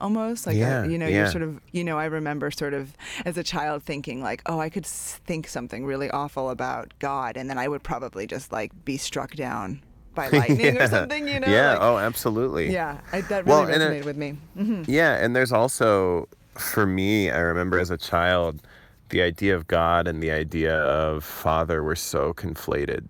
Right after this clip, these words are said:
Speaker 2: There's a Kazim Ali poem where he writes, uh, it's called Thicket,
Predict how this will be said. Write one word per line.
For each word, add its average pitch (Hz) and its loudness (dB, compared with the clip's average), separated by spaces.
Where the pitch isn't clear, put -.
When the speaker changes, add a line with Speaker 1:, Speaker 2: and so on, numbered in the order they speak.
Speaker 2:
There's 82 4
a 80 2
Kazim 80 0
Ali 76 0
poem 71 -2
where 69 0
he 82 -4
writes, - 0
uh, 82 4
it's - -4
called 85 2
Thicket, 73 0